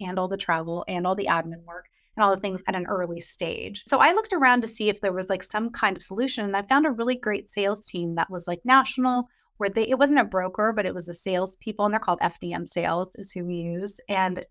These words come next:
they were great because they had reps in all the accounts that we wanted to get into, and they would follow the review calendars and help me get appointments. And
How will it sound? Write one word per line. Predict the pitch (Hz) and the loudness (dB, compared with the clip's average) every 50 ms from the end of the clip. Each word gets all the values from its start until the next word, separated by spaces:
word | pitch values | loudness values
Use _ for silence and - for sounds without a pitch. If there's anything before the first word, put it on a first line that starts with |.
| 196 - | -8 -2
they | - 202 202 208 226 233 233 - - - - - _ _ | 0 2 4 4 2 2 0 -4 -10 -20 -20 -20 _ _
were | 254 254 | -2 0
great | 254 - 381 320 - - | 4 4 4 4 4 0
because | 220 - 220 208 190 | -4 -4 -4 -4 -2
they | - 208 208 | -2 -2 -2
had | 196 196 196 196 202 202 196 - | 0 2 4 4 4 2 0 2
reps | - 165 185 - - - _ - | 2 2 2 2 -2 -10 _ -8
in | 202 202 185 185 180 180 185 - - - | -6 -4 -4 -6 -6 -8 -10 -14 -4 2
all | - 202 202 208 226 | 6 6 6 6 6
the | 226 240 214 | 4 2 0
accounts | 233 - 226 190 175 160 | -2 0 0 0 0 -2
that | - - | -4 -2
we | 202 202 | -2 -2
wanted | 185 175 175 180 175 175 170 | -2 -2 -2 -2 -2 -2 -2
to | 175 170 | -2 -2
get | 170 175 170 | -2 -2 -2
into, | 170 175 175 175 - - - 180 175 175 180 196 - - | -2 -4 -6 -6 -8 -6 -4 -2 -2 0 0 0 -2 0
and | 190 185 180 175 170 | 0 0 0 0 0
they | 170 180 | 0 -2
would | 180 190 185 | -2 -4 -2
follow | - 190 180 180 185 | 0 2 2 2 2
the | 185 180 | 0 -2
review | 180 185 170 165 175 180 170 | -2 -2 -2 -2 -4 -4 -6
calendars | - - 185 170 170 170 175 165 170 165 165 175 185 202 - - | -4 -4 -4 -2 -2 -4 -4 -2 -2 -2 0 0 0 -2 -2 -4
and | 175 175 - - - _ _ _ _ _ | -4 -6 -6 -8 -14 _ _ _ _ _
help | - - 196 180 | 2 2 2 4
me | - 196 185 | 2 -2 -2
get | 190 185 180 | 0 0 0
appointments. | 175 - - 180 165 - 190 190 208 226 240 240 - | 0 -2 -6 -8 -6 -6 -4 -2 -2 -2 -2 -2 -2
And | 208 190 185 | -4 -6 -4